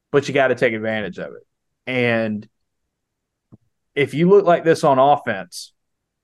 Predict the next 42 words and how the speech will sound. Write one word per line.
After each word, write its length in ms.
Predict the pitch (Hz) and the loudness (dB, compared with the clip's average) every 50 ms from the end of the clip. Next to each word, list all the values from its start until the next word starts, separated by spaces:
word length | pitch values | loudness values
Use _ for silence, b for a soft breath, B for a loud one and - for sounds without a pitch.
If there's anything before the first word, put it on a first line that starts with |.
| _ _ _ _ _ _ _ _ _ _ _ _ _ _ _ _ | _ _ _ _ _ _ _ _ _ _ _ _ _ _ _ _
right 260 | - 147 127 127 107 | 0 0 2 2 0
now 340 | 123 127 123 117 107 104 87 | 0 -2 -2 -2 -2 -2 -4
at 100 | 104 104 | -4 -4
home, 440 | 104 123 123 123 113 104 101 92 90 _ _ - 87 80 - _ _ _ _ _ _ _ _ _ _ _ _ - | -2 -2 0 0 -2 -4 -8 -12 -18 _ _ -20 -20 -20 -20 _ _ _ _ _ _ _ _ _ _ _ _ -4
I'm 180 | - 123 - 254 | -2 -2 0 0
not, 280 | 349 349 285 - - 156 | 2 0 0 0 0 -2
it, 140 | 143 123 - - - - | -2 -2 -4 -10 -20 -18
there's 300 | 135 135 135 170 214 214 | -6 0 0 2 2 2
no 180 | 233 247 269 285 | 2 2 2 2
guarantee 520 | 196 175 202 208 190 170 170 - 240 330 | 4 4 4 4 4 2 0 0 0 0
you're 160 | 359 180 160 143 | 2 0 2 0
gonna, 300 | 156 147 143 135 123 92 | 2 4 4 4 4 2
you're 200 | 131 135 139 135 | 2 0 0 2
gonna 180 | 143 139 135 | 0 0 -2
just 160 | 127 123 - | -2 -4 -4
say, 100 | - 127 | -2 0
"Oh, 280 | 120 120 147 180 190 175 | 2 4 6 6 6 6
it 60 | 147 | 6
looks 160 | 170 175 170 | 4 2 2
bad 240 | 170 170 160 151 147 | 2 2 4 4 4
against 260 | 139 139 139 131 - | 4 2 0 0 0
this, 160 | - 165 143 131 | 0 0 2 2
but 100 | 143 127 | 4 4
wait 220 | 135 143 143 139 | 6 6 4 2
until 180 | 131 - 156 139 | 2 0 2 2
we 120 | 127 127 | 2 0
play 440 | 117 - 135 127 117 117 107 107 - | 0 2 4 4 4 2 0 -4 -6
Mississippi 360 | - 135 127 120 - 139 123 | -8 -8 -6 -4 -6 -6 -6
State 180 | 113 - 127 117 | -2 -2 -2 0
and 80 | 104 117 | 0 -2
Arkansas 360 | 117 117 120 117 - 120 107 | -2 -2 -2 0 0 0 0
and 100 | 101 107 | 0 0
Vanderbilt." 400 | 123 139 127 107 101 101 90 95 | -2 0 -2 -2 -4 -6 -8 -6
Like, 260 | 104 107 98 90 - _ _ _ _ _ _ _ _ _ _ _ _ _ _ _ _ _ _ _ | -6 -6 -6 -8 -12 _ _ _ _ _ _ _ _ _ _ _ _ _ _ _ _ _ _ _
bad 340 | 113 110 - 160 220 294 269 | -6 -2 0 0 2 2 2
is 120 | 202 139 | 2 2
bad, 420 | 131 180 196 180 139 123 117 113 113 | 2 4 4 6 6 4 2 2 0
and, 340 | 98 123 123 123 117 101 110 | -2 -2 -2 -2 -4 -6 -4
and 220 | 127 127 123 120 | -4 -4 -2 -2
if 180 | 123 123 117 - | -2 -4 -2 0
bad 320 | - 147 175 185 175 139 | 0 2 2 2 2 2
travels, 600 | 170 180 185 190 160 139 139 131 139 135 123 | 2 4 4 6 6 4 2 2 0 -4 -6